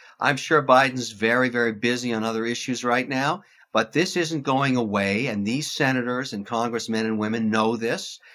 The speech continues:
And that's why they're bringing these and advancing them. All of these senators were all over cable T V today talking about this bill dropping, and it's not the only one. And certainly many of them will be discussing it in the weeks ahead. But the point is, as an investor,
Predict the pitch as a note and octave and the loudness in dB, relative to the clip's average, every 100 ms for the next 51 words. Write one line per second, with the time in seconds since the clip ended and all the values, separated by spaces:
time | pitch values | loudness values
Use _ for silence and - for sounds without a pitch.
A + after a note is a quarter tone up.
0 | - - A2+ C#3 - C3 B2+ A2+ A#2 B2+ | -12 -2 0 0 2 2 4 0 0 0
1 | B2+ A#2 A#2 A#2+ A2+ G#2+ G#2+ A#2 A#2+ - | 2 0 0 0 -2 -2 0 -2 -2 -2
2 | G#2+ G#2 C3+ - - _ - B2 D3 C#3 | -2 -2 -4 -10 -20 _ 0 4 4 2
3 | C#3 - C3+ C3+ C3+ A2+ G#2+ C3 B2+ A#2 | -2 0 0 0 -2 0 4 4 4 0
4 | A2+ B2 A#2+ A2+ A#2+ A#2 D3 C#3+ A#2 A2 | -2 -2 -2 -4 -4 -2 -2 -2 -2 -2
5 | B2+ A#2+ A#2+ A#2+ A2 A2 G#2 - C#3 E3 | -2 -2 -2 -4 -4 -4 -8 -4 -2 -2
6 | B2 G2+ G2 A#2+ B2 A#2+ A2+ C3 C3 B2+ | 2 2 2 0 -4 -4 -4 -2 -2 -2
7 | A#2+ A2+ G#2+ G#2 D#3+ E3+ G#2 - - _ | -2 -2 -4 -4 0 0 0 -6 -12 _
8 | _ A2 A2+ - E3+ G3+ A#2+ A2+ B2 A2+ | _ -10 -8 -2 -2 0 -2 0 0 0
9 | C3+ F3+ D#3+ B2+ B2+ B2 A#2+ A#2+ A2 A2+ | 0 0 2 0 0 -2 -2 -2 -4 -8
10 | - D3 E3 A#2+ A#2 A2 A2 A#2 C3 - | -2 0 0 -4 -4 -4 -4 -4 -4 -6
11 | B2 - A3+ B2+ - - - C3+ D3+ D3 | -10 -4 -2 -4 -6 -20 -12 -8 -6 -8
12 | - E3+ G#3+ G#3+ D3 C3 B2+ - _ _ | -8 -4 -2 -2 -4 -4 -4 -12 _ _
13 | - C#3 E3+ E3+ E3 C#3+ G#3+ B3 - - | -6 -4 -2 -2 -2 -2 -2 -2 -6 -8